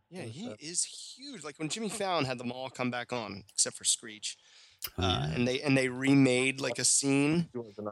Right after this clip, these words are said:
Speaker 1: Remember,
Speaker 2: actor.
Speaker 1: remember that?
Speaker 3: Yeah.
Speaker 1: How good that was?
Speaker 3: Phenomenal.
Speaker 1: Like,
Speaker 3: And he looked so out of
Speaker 1: House
Speaker 3: place.
Speaker 1: pregnant.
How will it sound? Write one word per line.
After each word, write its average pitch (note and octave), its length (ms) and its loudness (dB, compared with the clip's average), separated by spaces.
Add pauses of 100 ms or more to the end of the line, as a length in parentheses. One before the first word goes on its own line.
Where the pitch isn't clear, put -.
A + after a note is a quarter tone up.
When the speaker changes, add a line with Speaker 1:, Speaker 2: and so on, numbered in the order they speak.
Speaker 1:
Remember, F3 300 2
Speaker 2:
actor. G#2+ 140 -8
Speaker 1:
remember F3+ 280 2
that? F#3 280 -2
Speaker 3:
Yeah. - 200 2
Speaker 1:
How C3 60 -2 (100)
good D3 220 -4
that D3+ 220 2
was? D3+ 420 2 (540)
Speaker 3:
Phenomenal. A#2+ 500 8
Speaker 1:
Like, C2+ 80 0
Speaker 3:
And A#2 60 4
he C#3 80 8
looked C3 160 8
so B2 200 10
out A2+ 60 8
of - 60 8
Speaker 1:
House C3 140 4
Speaker 3:
place. A2+ 400 2
Speaker 1:
pregnant. - 500 -10